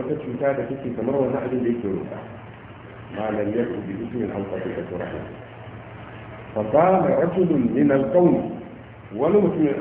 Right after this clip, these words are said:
wani mutum a cikin majalisi, lokacin da Annabi sallallahu alaihi wasallam ya faɗi wannan, sai mutum ya ce, "Idan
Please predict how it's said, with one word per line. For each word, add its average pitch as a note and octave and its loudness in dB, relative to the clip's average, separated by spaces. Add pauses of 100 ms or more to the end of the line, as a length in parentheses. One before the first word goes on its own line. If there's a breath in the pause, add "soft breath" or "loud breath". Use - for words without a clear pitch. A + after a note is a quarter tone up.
(200)
wani D#3+ 4
mutum D#3+ 2
a G#2+ -4
cikin D#3 -2
majalisi, D#3 4 (1500)
lokacin D#3 4
da C3 4
Annabi B2+ 2
sallallahu A#2 2
alaihi G2+ -2
wasallam G2 -4
ya F#2+ -2
faɗi F#2+ -4
wannan, G2 2 (1160)
sai A#2+ -4
mutum A2+ -2
ya G2+ 2
ce, G2+ 0
"Idan F3 6